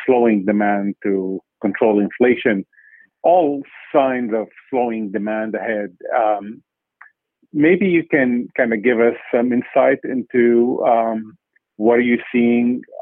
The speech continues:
on the demand side from your customers? Phil, starting with you, you have a lot of,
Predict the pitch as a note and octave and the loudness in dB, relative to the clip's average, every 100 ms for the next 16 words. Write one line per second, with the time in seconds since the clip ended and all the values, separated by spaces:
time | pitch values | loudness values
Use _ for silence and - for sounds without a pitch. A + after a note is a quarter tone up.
0 | - C3 A2+ A2+ A2 G#2+ G#2+ G#2+ G#2+ F#2 | -4 0 2 2 0 -2 0 0 -2 0
1 | G#2+ A#2 A#2+ A2+ - A#2 A2+ A2 G#2+ A2+ | 0 2 0 -2 2 4 4 4 0 -6
2 | B2 G#2+ G#2 A#2+ A#2+ - B2 - B2 A#2 | -2 -2 0 0 0 -2 -2 -2 -2 0
3 | A2 G#2 _ _ _ - - D#3 D3+ - | -2 -6 _ _ _ -8 2 4 2 0
4 | C#3+ C3 B2+ A#2 A#2 G#2 A#2+ A#2+ A#2+ A2 | 2 2 0 -6 -8 -6 -6 -4 -4 -4
5 | A2 A2+ A2 A2+ | -2 -2 -2 -4